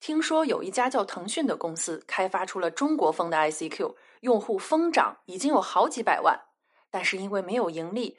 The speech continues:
买不起服务器，快要撑不下去了。他决定去看看这家公司。在谈商业计划书的时候，王树问：“你们怎么看公司的未来？”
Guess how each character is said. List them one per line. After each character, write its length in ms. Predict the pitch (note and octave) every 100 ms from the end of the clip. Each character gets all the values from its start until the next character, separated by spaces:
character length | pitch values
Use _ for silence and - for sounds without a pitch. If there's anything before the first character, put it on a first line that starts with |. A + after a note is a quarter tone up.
| _ -
买 160 | F3
不 100 | E3
起 180 | A#3+ F#3
服 200 | F3 F3+
务 80 | C4
器， 220 | - C4+
快 220 | - C#4
要 100 | A3+
撑 240 | - C4+ C4+
不 100 | A3
下 200 | C#4+ A3+
去 260 | - D#4+
了。 140 | - - _ _ _ _ _
他 140 | - F3
决 140 | E3+
定 180 | E3+ D#3+
去 140 | F3
看 240 | - - C#4+
看 160 | E3
这 100 | D#3
家 160 | E3 C#3+
公 200 | D#3+ D#3+
司。 280 | - D3 - _ _ _ _ _ _ _
在 120 | F#3 F3+
谈 220 | E3+ F3
商 180 | G#3 G3+
业 120 | F3+
计 120 | G3+
划 160 | F3+ D#3+
书 200 | A#3 A#3+
的 100 | F3
时 160 | D3+
候， 260 | D#3 - - _ _ -
王 160 | E3
树 180 | E3 E3+
问 260 | E3 D#3 - _ _ _ _ G#3
：“你 100 | F#3+
们 180 | A#3+
怎 100 | C4+
么 100 | - -
看 240 | C#4 A#3
公 140 | G3
司 140 | F#3+ F3
的 120 | D#3+
未 120 | D#3+
来？” 300 | D#3+ - -